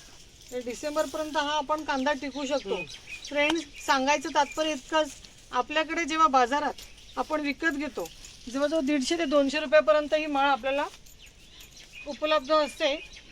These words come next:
Speaker 1: आपण लगेच त्याची किंमत चढ उतार करून सांगतो, पण मी जेव्हा इथे स्वतः इथे येऊन व्हिडिओ जेव्हा बनवला किंवा जी माहिती गोळा केली, त्यानंतर ह्यांची मेहनतीला अगदी म्हणजे तोड नाही आहे. खूप मेहनत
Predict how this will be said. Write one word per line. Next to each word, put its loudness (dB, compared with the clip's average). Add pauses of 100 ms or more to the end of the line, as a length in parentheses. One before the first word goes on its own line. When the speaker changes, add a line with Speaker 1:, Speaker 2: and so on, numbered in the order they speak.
(360)
Speaker 1:
आपण -8
लगेच 0
त्याची -6
किंमत -2 (220)
चढ 2
उतार 0
करून -2
सांगतो, -2 (100)
पण -2
मी -2
जेव्हा 0
इथे 0 (880)
स्वतः -2
इथे -2
येऊन 2
व्हिडिओ 2
जेव्हा 2
बनवला 0
किंवा 2
जी -6
माहिती -4
गोळा 6
केली, -2 (460)
त्यानंतर 0
ह्यांची -2
मेहनतीला 2
अगदी -4 (200)
म्हणजे -6
तोड -4
नाही 2
आहे. -8 (580)
खूप -4
मेहनत 0